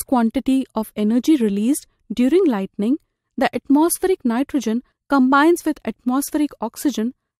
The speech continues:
resulting in the formation of oxides of nitrogen. Oxide so formed combines with the falling rainwater, resulting into the formation of nitric acid, which falls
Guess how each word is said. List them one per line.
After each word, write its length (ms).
resulting 480
in 80
the 100
formation 480
of 120
oxides 680
of 160
nitrogen. 560
Oxide 520
so 380
formed 320
combines 540
with 120
the 80
falling 420
rainwater, 680
resulting 520
into 160
the 100
formation 500
of 120
nitric 460
acid, 420
which 200
falls 400